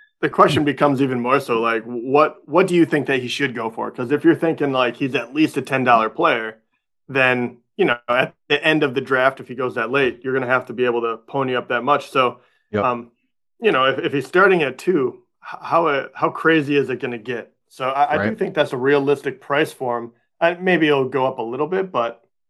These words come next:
Speaker 2: Here goes Jonathan Taylor for sixty-eight dollars. Um, we, we, we waited on both, both didn't bite at that. That's the ten dollars more than I got him last week,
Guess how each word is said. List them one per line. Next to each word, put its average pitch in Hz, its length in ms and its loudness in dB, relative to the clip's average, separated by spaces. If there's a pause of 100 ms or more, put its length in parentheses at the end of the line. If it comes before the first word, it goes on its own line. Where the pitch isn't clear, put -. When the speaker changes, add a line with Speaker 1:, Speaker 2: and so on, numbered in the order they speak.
(460)
Speaker 2:
Here 131 120 0
goes 123 180 4
Jonathan 113 360 4
Taylor 113 240 4
for - 120 -10
sixty-eight 104 680 0
dollars. 139 600 2 (580)
Um, 90 540 -2 (1080)
we, 127 200 8
we, 123 240 6
we 139 160 6
waited 135 340 8
on 127 160 6
both, 123 280 6
both 123 480 2
didn't 131 180 0
bite 123 220 2
at 120 120 -2
that. 123 160 0
That's 120 180 -6
the - 60 -16
ten 135 260 -2
dollars 127 340 4
more 120 200 2
than 117 100 -2
I 110 60 -2
got 117 180 -2
him 113 100 -6
last 104 320 -8
week, 135 200 0